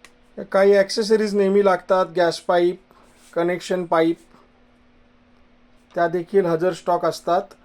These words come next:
आणि संख्येने जास्त असतात, जेणेकरून आम्ही होलसेल व रिटेल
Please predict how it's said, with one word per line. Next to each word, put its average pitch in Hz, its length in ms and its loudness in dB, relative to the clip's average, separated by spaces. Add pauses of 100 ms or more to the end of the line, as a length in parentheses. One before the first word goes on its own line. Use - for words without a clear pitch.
(400)
आणि 175 180 -6
संख्येने 180 500 -6
जास्त 170 360 -2
असतात, 175 420 -2 (880)
जेणेकरून 196 580 2
आम्ही 196 420 0
होलसेल 175 560 0
व 214 120 6
रिटेल 180 520 -2